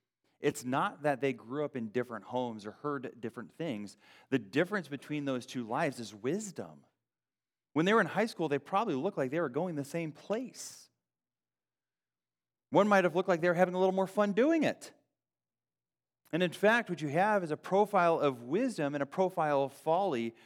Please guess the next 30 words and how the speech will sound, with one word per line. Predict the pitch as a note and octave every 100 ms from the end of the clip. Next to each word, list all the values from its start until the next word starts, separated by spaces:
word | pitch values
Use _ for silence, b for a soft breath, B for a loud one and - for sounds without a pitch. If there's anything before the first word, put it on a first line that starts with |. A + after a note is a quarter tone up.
| B B
that | E3+ E3
now, | D3 D3 F#3 G#3+
as | D#3 D3+
the | C#3+
nephew | C3+ E3 G3 A3 F3+
of | D3
one | D3 E3 E3+
and | D3 D3 C#3
the | B2+
son | - F3+ F#3+ F#3+
of | C#3+ C3
another, | B2+ E3 F3 D3 B2+ B B B
it | B E3+
is | D#3+
so | - - - A3+ A3+
clear. | A#3+ - - G#3 F#3+ C#3 E2 - _ _ _ _ _ _ _ _ _ _ _ _ _ _ -
But | E3
I |
can | F3 E3
remember | D#3+ F#3 F3+
when | D#3 D3+
I | F3
was | F3
about | D3 D3+
an | A#2+ -
eight-year-old | F#3 E3 D3 B2 A2+ - b b
sitting | b - G#3 A3 G#3
on | D3+ E3
my | D#3 D3+ -
uncle's | D#3+ E3+ F3 E3+